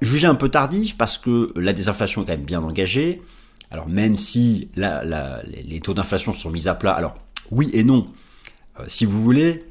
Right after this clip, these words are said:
si vous prenez le taux d'inflation nominal U S selon le C P I mis à jour la semaine dernière, il est tombé à deux et demi. Il est quand même au plus bas depuis début deux mille vingt et un. Il est quasiment revenu au monde d'avant.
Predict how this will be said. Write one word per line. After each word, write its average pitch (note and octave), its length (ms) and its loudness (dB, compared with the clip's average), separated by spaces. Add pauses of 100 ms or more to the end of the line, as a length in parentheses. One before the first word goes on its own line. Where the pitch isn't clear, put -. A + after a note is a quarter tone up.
si - 260 -4
vous A#2+ 100 -2
prenez A#2+ 400 4
le F2 140 0
taux A#2+ 140 2
d'inflation G#2 440 0
nominal G2 440 0
U G2 100 0
S F2 120 0
selon D#2+ 260 -6
le D2+ 60 -4
C - 200 -4
P G2 120 -6
I E2+ 240 0
mis F2 100 2
à F2 40 2
jour E2+ 160 0
la D2+ 60 -2
semaine D2 200 -6
dernière, G2 420 0 (280)
il F2 80 -4
est E2 100 -6
tombé F#2+ 180 0
à C#3 80 6
deux A#2 160 6
et D3 60 8
demi. F3 320 6 (260)
Il G2+ 80 -2
est F2 60 -2
quand G#2+ 80 2
même F2+ 100 2
au - 40 -6
plus F#2 160 -6
bas D#3+ 100 2
depuis G2+ 200 -6
début A#2 360 4
deux C#3+ 100 8
mille C#3 160 2
vingt C#3+ 200 0
et F3+ 60 -2
un. D#3+ 160 0 (180)
Il F#2+ 100 0
est B2 80 -2
quasiment D3 400 2
revenu C#3 240 0
au D#3 60 2
monde D3+ 220 -2
d'avant. D#3+ 380 -2